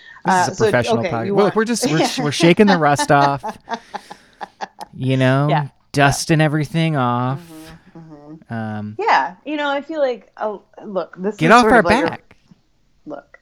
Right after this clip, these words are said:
Speaker 2: Get
Speaker 1: yeah.
Speaker 2: off our back.
Speaker 1: Lay off. It's like a rebirth moment, right? Like, everybody's
Speaker 2: Mm.
Speaker 1: kind of feeling like, "Sweet,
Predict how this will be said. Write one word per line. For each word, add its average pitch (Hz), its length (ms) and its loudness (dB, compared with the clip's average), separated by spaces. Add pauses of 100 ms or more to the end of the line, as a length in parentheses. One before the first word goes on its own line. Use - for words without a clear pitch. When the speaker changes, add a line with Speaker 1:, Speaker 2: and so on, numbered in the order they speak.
Speaker 2:
Get 156 80 -16
Speaker 1:
yeah. 139 180 -10
Speaker 2:
off 170 100 -20
our - 80 -20
back. - 320 -18 (720)
Speaker 1:
Lay 156 200 -6
off. 151 300 -2 (800)
It's 302 160 -4
like 359 140 0
a 330 80 2
rebirth 285 440 -2
moment, 180 440 -8
right? 214 440 -4
Like, 196 120 -10 (220)
everybody's 214 360 -6
Speaker 2:
Mm. - 20 -14
Speaker 1:
kind 180 160 -2
of 160 100 -8
feeling 151 360 -6
like, 139 280 -6
"Sweet, - 360 -14